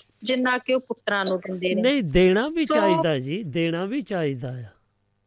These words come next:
Speaker 1: ਬਿਲਕੁਲ ਜੀ, ਬਿਲਕੁਲ।
Speaker 2: ਦੇਣਾ ਵੀ ਚਾਹੀਦਾ
Speaker 1: ਕਿਉਂਕਿ
Speaker 2: ਕਿਉਂਕਿ
Speaker 1: ਸੋਚਾਂ ਬਦਲੀਆਂ, ਸਮਾਂ ਬਦਲਿਆ,
Speaker 2: ਹਾਂਜੀ।
Speaker 1: ਸਮੇਂ ਦੇ ਬਾ-,
Speaker 2: ਹੂੰ।
Speaker 1: ਕਿਉਂਕਿ ਇੱਕ ਖਾਸ ਕਰ ਇੱਕ ਧੀ ਤੋਂ ਬਿਨਾਂ
Speaker 2: ਹਾਂਜੀ।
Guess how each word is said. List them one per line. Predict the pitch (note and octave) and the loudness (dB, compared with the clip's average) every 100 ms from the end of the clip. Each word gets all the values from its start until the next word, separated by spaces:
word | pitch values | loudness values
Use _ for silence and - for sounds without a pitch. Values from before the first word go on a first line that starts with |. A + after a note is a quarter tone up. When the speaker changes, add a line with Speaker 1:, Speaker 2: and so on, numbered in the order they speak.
| _ _ _ _ _ _ - | _ _ _ _ _ _ -12
Speaker 1:
ਬਿਲਕੁਲ | A#3 D4 D#4 E4 C#4+ | -2 0 0 0 0
ਜੀ, | - C4 | 0 -2
ਬਿਲਕੁਲ। | A#3+ A#3 F3 | 0 0 2
Speaker 2:
ਦੇਣਾ | D#3 F3 | 4 4
ਵੀ | F#3 F#3 | 4 2
ਚਾਹੀਦਾ | - F#3 G3 G#3 | 2 2 4 2
Speaker 1:
ਕਿਉਂਕਿ | - - | 4 2
Speaker 2:
ਕਿਉਂਕਿ | D4+ C4+ | 4 6
Speaker 1:
ਸੋਚਾਂ | G#3 C#4+ | 6 6
ਬਦਲੀਆਂ, | B3+ A#3 B3+ B3+ B3+ C4 B3+ | 0 -2 0 0 2 0 -2
ਸਮਾਂ | - C4 A#3+ C4+ | -2 -2 0 -2
ਬਦਲਿਆ, | A#3+ A3+ A3+ A#3 A#3 A#3 A#3 - | -2 -2 0 0 0 0 0 4
Speaker 2:
ਹਾਂਜੀ। | F#3 E3+ C#3+ | 6 6 0
Speaker 1:
ਸਮੇਂ | C4+ C4+ C4+ | 0 0 0
ਦੇ | D4 | 0
ਬਾ-, | B3 A#3+ A#3+ | 0 0 2
Speaker 2:
ਹੂੰ। | E3 D4+ - | 2 0 -2
Speaker 1:
ਕਿਉਂਕਿ | D#4 D#4 D#4+ | -2 -2 -2
ਇੱਕ | F#4+ D4+ E4 - D#4 | -2 -2 -4 -4 -6
ਖਾਸ | - C4+ C#4+ - - | -2 0 0 -2 -2
ਕਰ | C#4 B3+ A#3+ B3 C4 C#4 - | 0 2 2 2 2 0 0
ਇੱਕ | B3 C#4 - D4 | -2 -2 -2 -4
ਧੀ | - D4+ B3+ | -2 -2 0
ਤੋਂ | C4 D#4 C#4 | 0 0 2
ਬਿਨਾਂ | A3 A3 G3 | 0 0 -2
Speaker 2:
ਹਾਂਜੀ। | F3+ | -4